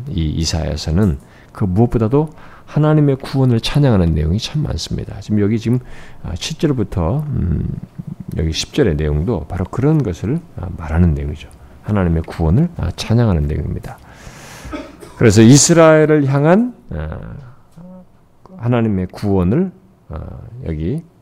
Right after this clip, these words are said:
이미 이루시고, 어,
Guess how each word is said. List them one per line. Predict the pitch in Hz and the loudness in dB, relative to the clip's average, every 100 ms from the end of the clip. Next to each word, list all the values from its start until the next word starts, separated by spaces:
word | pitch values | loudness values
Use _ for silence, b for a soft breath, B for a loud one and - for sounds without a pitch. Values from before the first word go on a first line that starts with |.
| - | -2
이미 | 110 95 | 2 4
이루시고, | 87 95 104 95 101 123 165 - _ b b b b b b b b _ | 4 2 0 -2 -6 -2 -2 -4 _ b b b b b b b b _
어, | - 73 71 92 - - | -12 -8 -8 -10 -12 -16